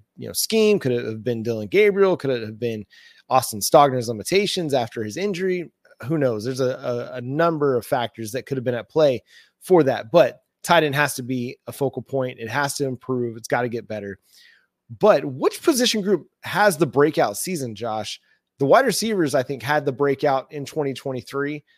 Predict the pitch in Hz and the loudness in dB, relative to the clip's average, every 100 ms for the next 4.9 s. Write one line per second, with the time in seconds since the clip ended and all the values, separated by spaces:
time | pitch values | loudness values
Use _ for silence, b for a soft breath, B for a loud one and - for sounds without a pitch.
0 | _ _ _ 135 127 139 127 - _ _ | _ _ _ -6 -2 -2 -2 -8 _ _
1 | 151 135 131 123 - 143 135 123 117 139 | -8 -4 -4 -6 -12 -4 -2 -2 2 2
2 | 151 156 180 160 - 135 120 110 139 143 | 2 2 2 2 0 -8 -10 -6 -4 -4
3 | 143 135 131 117 151 135 123 117 107 160 | -4 -8 -8 -6 -6 -4 -4 -6 -4 -2
4 | 156 156 143 143 135 127 143 147 139 | 0 0 0 0 -4 -4 -2 -2 -4